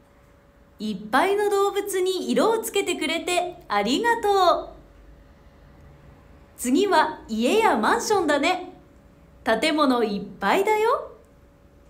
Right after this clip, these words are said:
虹の子たちは全部に色を塗れるのかな？力を合わせて頑張ったね。全部に色を塗れたよ。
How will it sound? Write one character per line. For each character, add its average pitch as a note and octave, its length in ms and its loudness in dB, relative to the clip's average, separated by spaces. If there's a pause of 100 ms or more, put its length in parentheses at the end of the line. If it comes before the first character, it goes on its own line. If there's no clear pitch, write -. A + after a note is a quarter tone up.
(260)
虹 C4 260 2
の A4+ 80 0
子 A4+ 140 0
た G#4 120 -2
ち E4+ 120 -6
は C4 400 0 (140)
全 G4+ 320 0
部 F4+ 100 -2
に C#4+ 280 0
色 D#4+ 220 0
を F#4+ 80 4
塗 A3+ 160 0
れ A3 140 4
る G#4 100 0
の A#4+ 140 0
か G4 180 0
な？ D#4 680 0 (1600)
力 D4 520 2
を A3 100 4
合 G#3+ 80 4
わ E4 160 2
せ G#4 140 -2
て E4 260 0
頑 D#4 220 2
張 A#4 160 2
っ - 40 -12
た G#4 140 2
ね。 G4 80 0 (960)
全 A#4 300 0
部 A4 120 4
に F4+ 380 0
色 D4+ 220 2
を D4 80 4
塗 A3+ 120 0
れ A#3 140 0
た F#4+ 160 -2
よ。 G#4 380 0